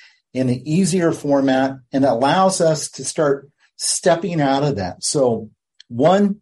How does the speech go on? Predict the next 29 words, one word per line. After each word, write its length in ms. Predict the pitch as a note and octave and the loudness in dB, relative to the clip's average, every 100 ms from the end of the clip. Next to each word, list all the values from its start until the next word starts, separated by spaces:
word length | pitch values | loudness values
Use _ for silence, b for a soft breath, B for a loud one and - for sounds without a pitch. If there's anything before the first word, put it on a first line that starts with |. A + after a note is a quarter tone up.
| - | -6
I 60 | B2+ | -6
think, 340 | C#3+ D3 C#3 | -2 -4 -4
is 360 | - C#3 C3 - | -4 0 0 -2
that 240 | A#2 - | -8 -8
you 60 | G#2+ | -2
gotta 220 | C3 B2+ | 0 0
get 180 | D#3 - | -2 -8
clarity 440 | - D3 C3 C3 B2 | -6 -2 0 0 -2
that 220 | A#2 A2 | -6 -2
this 220 | C3 C3 | -2 0
is 180 | C#3 G#2+ | 0 -2
a 60 | A#2+ | -2
business 640 | C3 C3+ D#3+ C#3+ - - _ _ _ _ _ _ | 0 0 -2 -6 -8 -14 _ _ _ _ _ _
and 160 | A#2+ A2+ | -4 -2
you 60 | A2+ | 0
gotta 160 | B2 | -2
start 240 | A2 C#3 A#2 | -2 -4 -4
looking 240 | A2+ G#2+ | -4 -6
that 160 | F2+ G2+ | -10 -10
way. 200 | G2+ G#2+ | -14 -10
Number 240 | A#2 A2+ | -10 -8
two, 640 | A2 - F#3 E3+ F3 F3+ - b b b | -8 -6 -2 -2 -2 -8 -14 b b b
I 80 | B2+ | -8
think 240 | D3 C#3 C3 | -6 -6 -6
what's 220 | B2 - | -6 -6
super 360 | - D#3+ D#3+ | -4 -4 -2
important 640 | F3+ D3+ - C3+ C3 C3 - - _ _ D3 | -4 -2 0 0 -2 -6 -6 -14 _ _ -2
is 240 | C3+ A2 | -2 -2
that 400 | A2+ A2+ G#2+ - | -2 -2 -2 -6